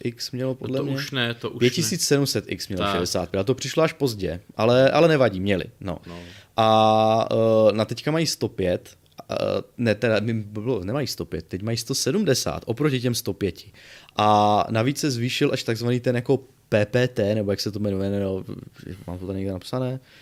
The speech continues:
Speaker 1: já vždycky si, mě ty zkratky je, je zapomenu. Eh, jo, P P T, no, to je prostě nějaký ten limit, eh, něco jak mají ty, eh, stavy, eh,
Speaker 2: Prostě reálně, kolik si to
Speaker 1: vyššího
Speaker 2: může
Speaker 1: napětí,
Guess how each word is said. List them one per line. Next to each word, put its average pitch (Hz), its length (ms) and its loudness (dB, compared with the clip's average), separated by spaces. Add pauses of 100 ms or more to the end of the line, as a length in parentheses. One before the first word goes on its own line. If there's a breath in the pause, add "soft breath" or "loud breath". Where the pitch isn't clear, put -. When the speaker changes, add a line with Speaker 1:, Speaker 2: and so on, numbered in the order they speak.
(140 soft breath)
Speaker 1:
já 98 120 0
vždycky 98 300 -6
si, 104 80 -6
mě 104 140 -2
ty 110 100 -6
zkratky 104 800 -2 (280)
je, 101 440 0
je 104 120 -2
zapomenu. 101 640 -2 (640 soft breath)
Eh, 95 580 2
jo, 107 160 4
P 104 180 0
P 110 160 2
T, 113 240 0
no, 90 140 -4
to 131 100 0
je 131 60 6
prostě 131 240 -4
nějaký 135 220 -2
ten 135 140 2
limit, 107 500 0
eh, 101 440 2
něco 98 260 -4
jak 104 120 2
mají 104 280 0
ty, 101 440 0 (280 loud breath)
eh, 95 460 0
stavy, 101 760 2
eh, 92 800 -2 (120)
Speaker 2:
Prostě 113 340 -4
reálně, 110 400 2
kolik 113 320 -2
si - 120 -6
to 120 60 -2
Speaker 1:
vyššího 117 400 6
Speaker 2:
může 123 120 8
Speaker 1:
napětí, 110 540 4